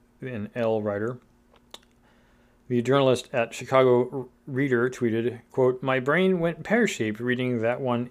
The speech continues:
ape is getting a memoir written by," quote, Neil, <laughs> Neil Strauss, the author of the pickup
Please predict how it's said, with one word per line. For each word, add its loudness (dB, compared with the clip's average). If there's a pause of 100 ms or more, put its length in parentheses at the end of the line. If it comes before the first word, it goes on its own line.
ape -4
is -6
getting 0
a -6
memoir -2
written -4
by," 0
quote, -4 (540)
Neil, 4 (380)
<laughs> -20
Neil -2
Strauss, -8 (500)
the 0
author 6
of -2
the -4
pickup -2